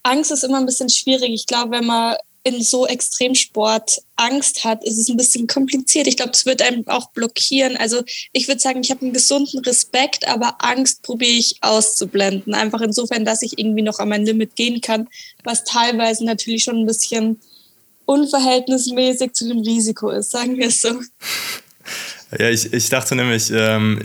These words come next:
Speaker 2: also ich resoniere total mit, mit, mit deinem Weg, den du eingeschlagen hast, weil, ähm, eben was ich grad meinte, du, du hast so ein bisschen nicht den, den typischen Weg genommen. Und, äh,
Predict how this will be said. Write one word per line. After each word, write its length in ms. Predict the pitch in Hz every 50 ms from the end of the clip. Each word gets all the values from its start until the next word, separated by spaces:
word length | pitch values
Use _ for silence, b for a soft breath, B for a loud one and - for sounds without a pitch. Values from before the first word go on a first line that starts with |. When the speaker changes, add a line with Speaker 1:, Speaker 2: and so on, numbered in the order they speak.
| - -
Speaker 2:
also 220 | 113 113 104 110
ich 180 | 113 110 - 107
resoniere 400 | 127 113 120 117 117 123 127 117
total 360 | - 107 - 120 113 113 110
mit, 360 | 110 101 95 - - - -
mit, 300 | - 90 - 110 107 -
mit 140 | 117 107 117
deinem 200 | 113 104 104 95
Weg, 160 | 113 117 113
den 120 | - 110 104
du 80 | 101
eingeschlagen 480 | 98 107 113 107 - 110 104 101 101 101
hast, 260 | 110 107 107 - -
weil, 360 | - 101 101 98 98 98 101 104 B B B B B B B -
ähm, 540 | - 107 104 101 101 101 98 95 98 92 - - -
eben 180 | 110 107 104
was 160 | 104 107 107
ich 80 | - 107
grad 200 | - - 104 92
meinte, 280 | 104 107 107 107 110 101
du, 160 | 98 98 95
du 160 | 82 - 113
hast 200 | 110 117 - -
so 60 | -
ein 40 | 110
bisschen 560 | 107 107 - - 113 104 104 104 101 101 - - - -
nicht 260 | - 120 120 - -
den, 340 | 117 113 107 104 104 101 98
den 220 | - 110 107 104
typischen 440 | - - 147 - - 110 - 113 104
Weg 240 | 104 117 127 123 -
genommen. 540 | - 107 101 101 98 98 107 127 156 170 170 B B B B B B -
Und, 320 | - 110 104 101 95 - -
äh, 240 | 107 101 98 98